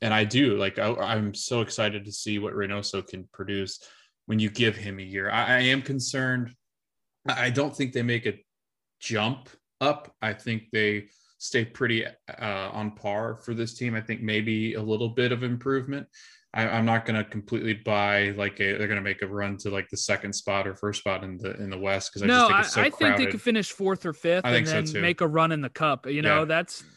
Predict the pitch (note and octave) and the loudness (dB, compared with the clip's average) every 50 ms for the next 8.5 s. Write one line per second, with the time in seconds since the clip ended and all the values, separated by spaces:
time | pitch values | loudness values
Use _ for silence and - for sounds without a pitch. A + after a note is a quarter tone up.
0 | _ _ - C#3+ C#3 D#3 D3 C#3 C3 B2 B2+ A2+ G#2+ A2 A2 A#2+ B2+ B2+ B2 A2 | _ _ 2 4 4 6 6 6 4 4 2 2 2 2 2 4 4 4 4 4
1 | A2 G#2 G2+ G2 C3+ A2 G2+ F#2+ F#2 F#2+ - A#2+ A3+ A#3 F3 C3 B2+ G#3 F3 C#3 | 4 2 2 0 0 -2 -2 -2 -4 -8 -8 -2 -2 0 0 2 2 2 2 0
2 | A#2 A2+ A2 - D#3 C#3+ B2+ A2+ G#2 G2+ G2+ G2+ - _ _ - _ _ _ A2+ | -2 -8 -8 -6 -6 -6 -6 -8 -10 -12 -14 -18 -20 _ _ -20 _ _ _ -2
3 | G2 G2 G2+ - B2 A#2+ B2 B2 B2 A2+ A2 A2 G#2+ - - A2+ G2+ - - A#2 | -2 -2 -2 0 2 2 4 4 4 4 4 2 0 -2 -4 -6 -6 -4 -4 -2
4 | A2+ G#2 G#2+ G#2+ G#2+ G2+ - - G2+ F#2+ F#2 - G2+ G#2 - G2+ G2 F#2+ - - | -2 0 0 0 0 -2 -2 -4 -6 -6 -4 -4 -4 -4 -4 -6 -6 -8 -6 -4
5 | A2+ G#2 G2 - A2 G2 F#2 F#2+ G2 F#2 F#2+ F#2+ F#2+ F#2+ G2 F#2+ F#2+ F#2 - - | -4 -4 -2 -4 -4 -6 -4 -6 -8 -10 -10 -10 -10 -6 -4 -4 -4 -4 -6 -6
6 | - F#2 F2+ F#2+ F#2 F2+ G2+ F#2+ F2+ - - - _ B2 - G#2+ F#2 F2+ - - | -8 -8 -8 -8 -10 -8 -8 -8 -8 -8 -10 -12 _ -4 -2 -2 -2 -2 -4 -6
7 | - F#2+ F2+ F#2+ F#2+ F#2 F#2+ F#2+ G2 F2+ - G2 F#2 - G#2+ F#2+ - - A2 A#2+ | -10 -8 -6 -8 -6 -6 -6 -8 -8 -8 -8 -8 -6 -6 -8 -6 -2 2 4 4
8 | B2+ C3 C#3 - C3 D3 C#3 B2 A#2 | 6 6 4 4 4 2 2 2 2